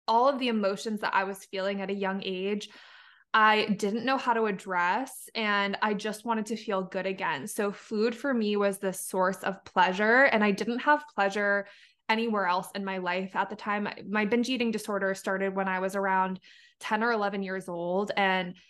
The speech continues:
this is when I started to, like, go through puberty, and my body was changing, and I was in a dance class. And I just remember, like, looking at my body and feeling like my body wasn't developing in the same way as the other girls, and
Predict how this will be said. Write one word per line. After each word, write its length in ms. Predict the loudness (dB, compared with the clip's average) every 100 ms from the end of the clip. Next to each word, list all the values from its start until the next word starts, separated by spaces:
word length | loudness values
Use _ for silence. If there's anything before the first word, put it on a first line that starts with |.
| _ -4
this 280 | 2 2 4
is 280 | 2 2 0
when 520 | 4 4 4 2 2 2
I 640 | 2 4 2 0 0 -4 -10
started 320 | -6 -2 -2 -2
to, 120 | -4
like, 140 | -4
go 120 | -2
through 220 | -2 -2 -4
puberty, 560 | -2 0 2 2 4
and 80 | 4
my 80 | 2
body 320 | 4 4 4
was 140 | 0 -4
changing, 560 | -2 0 2 2 0
and 80 | 0
I 100 | -2
was 160 | -2 -2
in 240 | -2 -2
a 100 | -2
dance 400 | -4 -4 -6 -8
class. 520 | 0 4 6 4 0
And 300 | -4 -4 -4 -8 -18 0
I 80 | 2
just 200 | 2 2
remember, 320 | 4 6 6
like, 200 | 6 2
looking 360 | 0 -2 0 2
at 120 | 2
my 140 | 2
body 560 | 0 0 -2 -2 -4 -4
and 220 | -4 -4
feeling 640 | -6 -4 0 2 4 4 2 0
like 200 | -2 4
my 180 | 4 6
body 300 | 6 4 2
wasn't 320 | -2 -2 -2
developing 560 | -2 0 0 -2 -6
in 80 | -6
the 80 | -6
same 240 | -6 -4
way 160 | 0 0
as 100 | -2
the 160 | -2 2
other 240 | 4 4
girls, 400 | 4 4 4 4
and 160 | -2